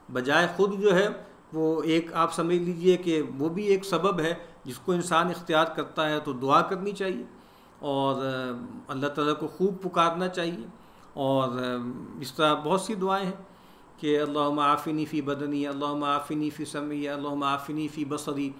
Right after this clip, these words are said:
सुबह शाम तीन मरतबा जो है इस, जो है इन अल्फाज को दोहराना। तो ये जो है ये चीज़ें हैं। फिर इसी तरीके से जो तदावी करना है या दवा दारू करना है, जिसको कहते हैं ना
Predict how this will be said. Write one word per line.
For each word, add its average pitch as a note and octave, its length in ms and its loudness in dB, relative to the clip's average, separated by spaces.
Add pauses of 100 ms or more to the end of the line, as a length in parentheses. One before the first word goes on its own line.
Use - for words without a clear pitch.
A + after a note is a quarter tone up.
(180)
सुबह E3 220 2
शाम D#3+ 280 2
तीन F3+ 280 0
मरतबा D#3+ 540 -2 (240)
जो C#3 80 0
है D3 100 2
इस, D#3+ 140 -6 (340)
जो D3+ 80 0
है D3+ 60 2
इन E3 120 0
अल्फाज D#3 460 4
को F3 120 -4
दोहराना। C#3 480 -2 (1400)
तो F3+ 60 4
ये G#3+ 340 4
जो F3+ 120 8
है F3+ 180 8
ये F3 60 8
चीज़ें F#3+ 320 -2
हैं। G#3 100 0
फिर A3 120 0
इसी A#3 180 -4
तरीके A#3 340 0
से A3+ 220 2 (440)
जो E3+ 200 4 (340)
तदावी F3 500 4
करना E3+ 400 -2
है D#3+ 180 0
या E3+ 80 -2
दवा D#3+ 300 2
दारू E3 320 2
करना E3+ 380 -4
है, F3 160 0
जिसको F3+ 260 -8
कहते F#3 280 -2
हैं A#3+ 80 -4
ना G#3 180 -6